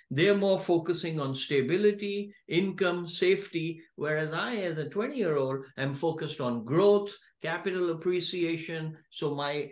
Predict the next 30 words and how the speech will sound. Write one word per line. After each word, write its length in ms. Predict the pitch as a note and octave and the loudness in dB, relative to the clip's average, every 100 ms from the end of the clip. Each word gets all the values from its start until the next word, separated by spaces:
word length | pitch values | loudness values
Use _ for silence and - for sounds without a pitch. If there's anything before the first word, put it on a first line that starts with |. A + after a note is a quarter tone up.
| _ | _
portfolio 540 | - D#3 D#3 F#3 F3 E3+ | 2 2 2 0 2 0
is 100 | D#3 | 0
going 180 | D#3 D#3 | -2 -2
to 60 | |
be 160 | C#3+ C#3+ | -4 -6
more 240 | C#3+ D3+ | -4 -6
towards 380 | D3 C#3+ C3 B2 | -6 -4 -4 -4
equities 580 | D3 D3 D3+ C#3+ C#3 C3+ | -8 -6 -4 -4 -4 -4
and 260 | B2 C3 | -4 -4
slightly 360 | - G#3+ A#3 G3+ | -4 -2 2 2
higher 340 | D#3 D3 D3 | 2 0 2
risk 260 | C#3 C#3 - | 0 -2 -4
kind 200 | C#3 B2 | -6 -4
of 100 | A#2+ | -4
investments. 600 | A#2+ D3 D#3+ D#3 F2+ - - _ - | -4 -2 -4 -6 -10 -12 -18 _ -6
As 240 | F3 F3 | -2 2
I 160 | F#3 E3 | 4 2
grow 720 | D3+ F#3+ D#4+ F4 D#3 D3+ D#3 _ | 6 6 8 8 6 2 -4 _
and 180 | E3 D#3+ | -6 -4
I 80 | D#3+ | -2
mature 680 | E3 F3 - B3 A#3+ F#3+ F3+ | -4 -6 -6 -2 0 2 0
and 120 | D#3 | -2
I 60 | D3+ | -4
have 240 | D3+ C#3+ | -4 -6
a 60 | - | -8
family 760 | - G3+ G#3+ G#3 G#3 G#3 G3+ | -2 -2 0 -2 -4 -2 -4
and 140 | F3 C#3+ | -4 -6
I 60 | |
have 280 | C#3 B2+ B2 | -4 -6 -6
kids 600 | - A3+ A3 G3+ - | -6 -4 -4 -4 -10